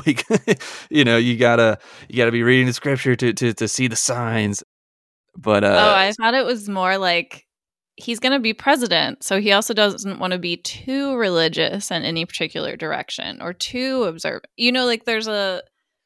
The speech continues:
Speaker 2: I, I don't know. I think it's a lot of potential commentary on, like, the political class,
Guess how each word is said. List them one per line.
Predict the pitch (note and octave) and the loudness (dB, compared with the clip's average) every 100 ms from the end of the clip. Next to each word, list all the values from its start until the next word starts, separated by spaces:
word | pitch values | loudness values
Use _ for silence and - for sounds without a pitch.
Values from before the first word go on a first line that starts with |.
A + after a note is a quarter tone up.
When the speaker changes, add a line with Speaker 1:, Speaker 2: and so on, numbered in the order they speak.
| _ _ _ _ - | _ _ _ _ -4
Speaker 2:
I, | F#3+ C3 | -2 -2
I | - | -4
don't | A3 A3 | -4 -2
know. | F#3+ E3+ | 0 0
I | F3 | -2
think | G3 G#3 | -6 -8
it's | A3+ A#3 | -8 -8
a | |
lot | A3 F#3+ F3+ F3 - _ - | -4 0 2 0 -4 _ -6
of | F3+ F3+ | -6 -6
potential | G#3+ F3+ F3+ F3 | -8 -6 -4 -4
commentary | E3+ E3+ F3 F#3 E3+ | -2 -2 -2 -2 -2
on, | E3 | -2
like, | D#3+ D#3 - | -6 -8 -10
the | E3+ | -10
political | F3 E3+ E3 D#3+ D#3+ D#3+ | -4 -4 -4 -4 -6 -4
class, | E3+ D#3 D#3 D#3 F3+ - - | 0 2 2 0 -6 -12 -16